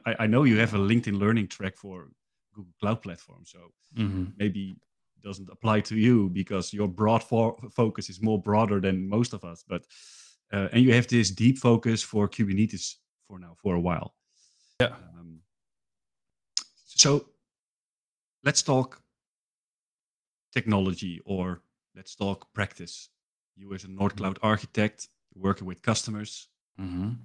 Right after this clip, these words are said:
Speaker 1: what are current projects that you are working on, and, and how are you thriving value to your customers?
Speaker 2: That's a good one. I have to be careful not to breach any N D As, but,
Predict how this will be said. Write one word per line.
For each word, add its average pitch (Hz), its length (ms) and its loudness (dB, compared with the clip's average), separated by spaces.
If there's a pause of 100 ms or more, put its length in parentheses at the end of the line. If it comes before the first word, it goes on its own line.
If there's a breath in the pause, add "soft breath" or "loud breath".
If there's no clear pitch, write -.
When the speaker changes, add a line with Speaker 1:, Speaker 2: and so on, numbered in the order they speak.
(120)
Speaker 1:
what 123 180 -2
are 131 160 4
current 123 420 6
projects 104 420 2
that - 180 -10
you 98 80 -6
are 95 80 0
working 101 420 0
on, 80 300 -16
and, 87 240 -20 (120)
and 82 140 -20 (260)
how 104 140 2
are 104 100 4
you 98 140 -2
thriving 101 720 0 (440)
value 104 360 6
to 95 160 -10
your 87 140 -10
customers? - 640 -4 (2250 soft breath)
Speaker 2:
That's - 160 -8
a - 20 -10
good 104 160 -8
one. 95 260 -2
I - 340 -20
have - 100 -20
to - 80 -10
be 101 80 -2
careful 95 360 2
not 90 160 2
to 92 60 -2
breach 85 340 -2
any 90 280 0
N 85 100 -2
D 90 140 0
As, 90 260 -2
but, - 340 -8